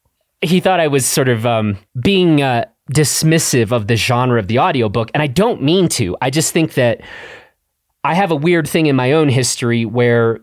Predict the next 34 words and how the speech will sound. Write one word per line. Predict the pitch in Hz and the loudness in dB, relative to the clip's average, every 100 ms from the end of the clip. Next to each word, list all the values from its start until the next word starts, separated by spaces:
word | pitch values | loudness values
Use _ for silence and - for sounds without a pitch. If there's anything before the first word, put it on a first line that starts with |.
| - | -8
like, | 127 117 - | -4 -4 -2
frankly, | 151 147 135 123 120 - _ 135 | -4 -2 0 0 0 -4 _ -6
during | 139 135 123 | -2 0 0
my | 120 | 0
undergrad | 170 156 143 143 135 | 0 0 0 0 0
days | 127 123 120 110 | 0 2 2 0
and | 101 | -2
grad | 117 131 147 135 | 0 0 0 -2
school | - 120 110 | -4 -4 -4
days, | 104 104 104 104 - - - _ _ - | -2 -2 0 -2 -6 -10 -20 _ _ -4
I | 147 | -2
just | 180 165 | -2 -2
got | 165 151 | -2 -2
used | 131 143 - | 0 0 0
to | - 120 | -2 -2
a | |
pattern, | - 135 135 120 110 | -2 -2 0 0 0
like, | 110 110 - _ _ _ _ | -2 -2 -6 _ _ _ _
when | 120 127 | -4 -2
I | 143 | -2
was | 139 117 95 | -2 -2 -4
really, | 107 110 143 165 165 | -10 -4 0 2 0
really | 120 107 120 147 170 180 | -2 -4 0 2 2 0
intensely, | 170 - 185 - 190 185 185 | -2 0 0 0 0 0 -2
quote | - 123 | -4 -2
unquote, | 120 - 117 101 | -2 -2 -4 -4
reading, | 104 127 160 202 214 208 _ _ _ - 139 | -4 0 0 0 0 -4 _ _ _ -10 -6
I | |
had | 139 151 | -2 0
a | 113 - | -2 -4
pen | - 175 190 | -4 0 2
in | 208 170 | 2 2
one | 143 160 | 0 0
hand | 180 208 220 233 | 0 2 2 0